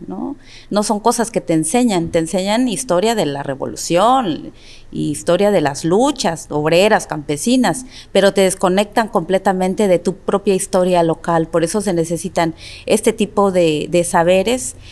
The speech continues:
eh, y claro, decimos pedagogías porque es otra manera de aprender, ¿no? Necesariamente.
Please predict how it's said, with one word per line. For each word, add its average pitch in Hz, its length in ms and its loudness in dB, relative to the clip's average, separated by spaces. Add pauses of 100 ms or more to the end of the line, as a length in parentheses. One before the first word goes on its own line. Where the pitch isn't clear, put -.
(200)
eh, 165 840 0
y 196 140 -2
claro, 247 460 2 (240)
decimos 220 480 2
pedagogías 220 480 2
porque 247 240 -2
es 254 100 0
otra 262 180 2
manera 202 380 4
de 185 60 4
aprender, 190 580 0 (160)
¿no? 302 260 -6
Necesariamente. 190 1000 -2